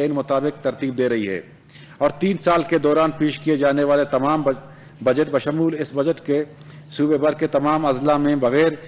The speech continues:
किसी तफरीक के हर मुमकिन इकदामात उठा रही है। सूबे में गुड गवर्नेंस और इंतजामी माला-, मामलात में मजीद इस्लाहात समेत महसूलात और आमदन में इजाफे के लिए इकदामात किए जा रहे हैं।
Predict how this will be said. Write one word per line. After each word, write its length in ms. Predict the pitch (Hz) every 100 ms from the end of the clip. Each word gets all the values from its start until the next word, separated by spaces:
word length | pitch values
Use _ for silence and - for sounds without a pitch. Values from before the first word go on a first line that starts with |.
| - -
किसी 220 | 135 139 147
तफरीक 420 | 143 - 151 156
के 120 | 147
हर 200 | 127 156
मुमकिन 420 | 139 139 127 151 135
इकदामात 440 | 131 139 131 135
उठा 200 | 123 123
रही 200 | 117 107
है। 140 | 92 82 - - - - - - - -
सूबे 240 | 156 175
में 140 | 175 175
गुड 200 | 160 139
गवर्नेंस 480 | 151 156 175 165 -
और 160 | 135
इंतजामी 360 | 131 135 147 156
माला-, 300 | 143 143 156 - - 127
मामलात 460 | 135 147 160 151
में 100 | 151
मजीद 420 | 143 135 156 147 - - - - - -
इस्लाहात 500 | 120 143 143 151 160
समेत 360 | - 139 151 151
महसूलात 500 | 139 - 147 156 151
और 80 | 139
आमदन 440 | 135 139 156 160 151 - - - - - -
में 120 | 135 131
इजाफे 320 | 143 143 165
के 160 | - 139
लिए 200 | 147 156
इकदामात 500 | 143 143 139 151 -
किए 120 | 143
जा 160 | 123 120
रहे 180 | 113 98
हैं। 160 | 90